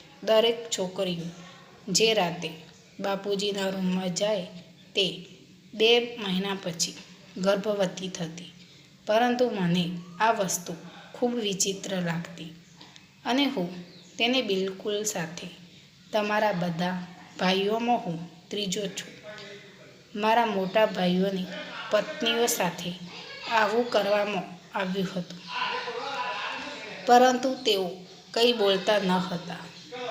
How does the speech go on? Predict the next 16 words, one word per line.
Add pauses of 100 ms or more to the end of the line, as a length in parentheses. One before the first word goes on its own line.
(140)
જેના
પર
મેં
બધા
સાથે (720)
ઘણી
દલીલો
કરી
હતી, (500)
પરંતુ (680)
કોઈએ (600)
મારો
પ્રશ્નનો
જવાબ (500)
ન (100)
હતો.